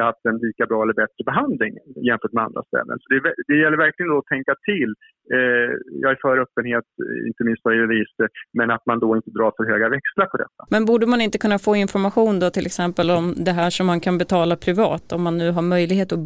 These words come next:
Speaker 2: boosta upp sin egen behandling med privatfinansiering? Vore inte det rimligt att det offentliga ändå ger den typen av information?
Speaker 1: Ja, men i princip får alla patienter, nästan alla patienter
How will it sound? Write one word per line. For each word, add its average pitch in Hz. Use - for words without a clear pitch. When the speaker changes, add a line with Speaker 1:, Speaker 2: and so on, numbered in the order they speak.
Speaker 2:
boosta 185
upp 214
sin 185
egen 170
behandling 170
med 165
privatfinansiering? 180
Vore 202
inte 202
det 202
rimligt 208
att 180
det 185
offentliga 180
ändå 175
ger 175
den 165
typen 170
av 165
information? 170
Speaker 1:
Ja, -
men 180
i 190
princip 208
får 190
alla 160
patienter, 135
nästan 170
alla 139
patienter 127